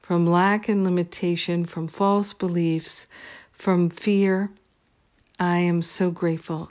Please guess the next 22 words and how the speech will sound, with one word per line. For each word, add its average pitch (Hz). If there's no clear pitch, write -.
that 175
we 170
are 160
doing 165
this 156
work 165
together, 165
walking 175
this 156
path -
together. 160
I 170
thank 165
you 185
for 180
joining 170
with 170
me, 175
and 170
may 180
you 180
have 165